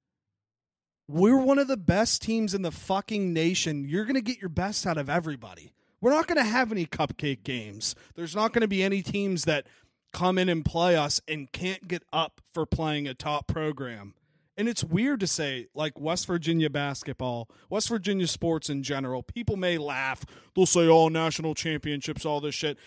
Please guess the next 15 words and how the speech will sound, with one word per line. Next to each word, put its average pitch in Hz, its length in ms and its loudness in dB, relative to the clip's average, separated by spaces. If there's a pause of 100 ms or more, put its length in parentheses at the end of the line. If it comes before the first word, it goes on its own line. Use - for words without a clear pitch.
(100)
If - 160 -8
you're 320 100 0
not 403 180 2
Alabama 208 580 2
or 165 140 2
Clemson 170 460 -4
in 147 100 -4
football, 147 320 -2
you're 139 160 -4
nobody. 120 440 -6
Sorry. 113 520 -6
That's 139 240 -6
just - 220 -8
the 156 60 -12
truth. 147 440 -4